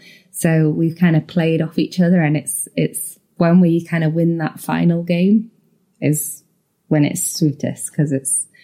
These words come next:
yeah, we've pulled it off sort of thing. Yeah, winning against Voss in La Course was pretty cool because I really didn't think I was gonna, <laughs> gonna have her with about two hundred meters to go, and it was, yeah,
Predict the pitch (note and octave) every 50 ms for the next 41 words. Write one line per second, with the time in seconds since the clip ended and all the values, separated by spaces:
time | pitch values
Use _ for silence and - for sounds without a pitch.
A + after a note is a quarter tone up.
0 | _ _ _ _ _ _ _ F#3 D#3+ C3 B2 - - - - E3+ E3 E3 E3 -
1 | F3+ E3+ D3+ C#3+ C#3+ - - D3 C#3+ - - - C#3+ - - C3+ - C#3+ C#3+ C#3+
2 | - - _ - D#3 D3 C3 B2+ C3+ F3 G3 G3 G3 F3+ F#3 F3 E3+ E3 E3 E3+
3 | E3 - - D3+ D3+ C#3+ C3+ - D3 D3 D3 C#3+ C#3+ - - D3 - D3+ D3+ -
4 | - D3 - - - D#3 D3 C#3+ - - - - D3+ C3 - - D3+ D3+ - C#3
5 | C#3+ C#3 - - - _ _ _ - - _ _ _ _ _ _ _ _ _ _
6 | _ - C#3 C#3 C#3 D3+ D3+ D#3 D#3 D3+ C#3 C#3 C#3 - C#3 C3 D3+ D3+ D3+ D3+
7 | C#3 C#3 C#3+ - - C#3+ D3+ C3+ D3 D#3+ G3+ - - - - G#3+ F#3 - A3+ F3+
8 | F3 E3 D3+ D#3 D#3+ D#3+ D#3 D#3 D#3+ D#3 D3 C#3+ C#3 D3 D3 C#3+ C#3+ C#3+ C#3 -
9 | _ - E3 D#3 D#3 D3+ D3 D3 D3+ - - - - - D#3 D3+ D3 D3+ D#3+ D3+
10 | C#3+ C#3+ - - E3 D3+ D3 - - - - - - D#3 D#3+ C#3+ C#3+